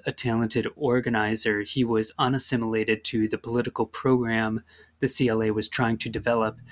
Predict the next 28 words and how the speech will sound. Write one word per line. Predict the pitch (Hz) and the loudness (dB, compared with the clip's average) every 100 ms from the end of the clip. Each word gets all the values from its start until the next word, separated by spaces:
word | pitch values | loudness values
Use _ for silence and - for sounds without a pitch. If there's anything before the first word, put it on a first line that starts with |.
| - - - | -20 -20 -4
and | 143 | 0
he | 131 | 0
preferred | 131 - 156 147 | -2 0 0 0
to | 135 | -2
maintain | 131 131 - 127 120 | 0 0 0 0 0
a | |
certain | - 165 170 151 | 0 -2 -2 0
level | 131 127 127 | 0 0 -2
of | 135 110 | -2 -4
independence. | - 143 117 - 113 110 107 - - - - - - | -2 -2 -2 -4 -4 -2 -2 -2 -6 -8 -16 -18 -4
Could | 156 | 0
you | 165 | 0
tell | 156 - 226 | -2 0 0
us | - | 0
about | 151 143 147 - _ | 0 0 0 -6 _
what | 165 135 127 | -2 0 0
happened | - 120 123 117 | 0 0 2 -2
with | 113 - | -2 2
Weisbord | 110 110 - 117 113 110 - | 2 2 -2 0 0 0 -2
and | 135 | -4
what | 113 123 | 2 2
it | 131 | 2
revealed | 120 107 117 113 113 | -2 -2 0 0 0
about | 117 104 101 | 0 -2 -2
the | 120 | -2
importance | 107 - 127 - 117 | -2 2 0 0 -4
of | 113 104 - - | -4 -4 -10 -14
maintaining | 117 110 110 117 110 107 | -2 -2 0 -2 0 0